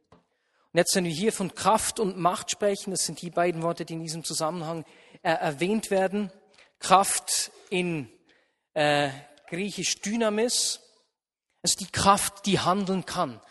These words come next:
Das ist etwas an Potenzial verborgen in dieser Dynamitstange, ne? Das ist ein gutes Ding, ne? Das kann was wegsprengen. Dynamit hat ein unglaubliches Potenzial. Diese Kraft, Dinge zu sprengen, die liegt bei Gott. Aber es geht nicht nur um diese Kraft, sondern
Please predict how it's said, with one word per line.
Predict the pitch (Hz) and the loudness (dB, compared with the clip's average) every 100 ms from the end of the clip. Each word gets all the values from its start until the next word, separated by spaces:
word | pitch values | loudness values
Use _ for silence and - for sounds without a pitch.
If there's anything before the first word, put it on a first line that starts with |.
| - - | -20 -4
Das | 170 | 2
ist | |
etwas | 202 208 185 | 2 2 0
an | 185 - | 0 -2
Potenzial | 220 - 208 - - 175 190 220 196 | -4 -4 -2 0 4 6 6 6 4
verborgen | 190 180 190 170 160 | 0 6 6 6 2
in | 151 | -4
dieser | 156 165 | -4 -4
Dynamitstange, | - 170 160 190 220 - 196 131 113 | -4 -4 -2 -2 -2 0 0 -2 -4
ne? | 120 175 - - _ - | -4 -4 -6 -20 _ -8
Das | 135 | -6
ist | - | -6
ein | 196 | -4
gutes | 208 240 220 - | -4 -2 -4 0
Ding, | 202 | 0
ne? | 135 | 2
Das | 143 143 - | 0 -2 -2
kann | 196 190 151 | 0 0 2
was | 143 160 - - 202 | 2 2 -2 -8 -2
wegsprengen. | 196 196 - - 190 123 107 - - - _ 170 | -2 -2 -6 -2 -2 -2 -10 -20 -20 -20 _ -2
Dynamit | 165 160 247 233 | 0 2 2 0
hat | 156 - | -4 -4
ein | 202 | -4
unglaubliches | 226 226 190 202 190 185 - | -2 2 2 2 -2 -4 -4
Potenzial. | 180 - 160 - 156 170 104 - - _ _ _ _ _ _ _ _ _ _ _ _ _ _ | -4 -6 -6 -2 0 0 -2 -8 -20 _ _ _ _ _ _ _ _ _ _ _ _ _ _
Diese | 208 240 233 | -2 0 0
Kraft, | - - 226 - - | -2 0 2 0 -2
Dinge | 233 240 233 | 0 0 0
zu | 233 | 0
sprengen, | - - 196 220 196 | -2 2 0 2 -2
die | 175 | -4
liegt | 196 208 - | -6 -6 -2
bei | 160 | 0
Gott. | 175 190 - - | 2 0 -2 0
Aber | 180 | 4
es | 180 - | 4 2
geht | 208 | -2
nicht | 214 208 | -2 2
nur | 226 | 2
um | 202 | 2
diese | 170 208 202 | 0 -2 0
Kraft, | - 196 - | 2 2 2
sondern | 202 180 | 0 0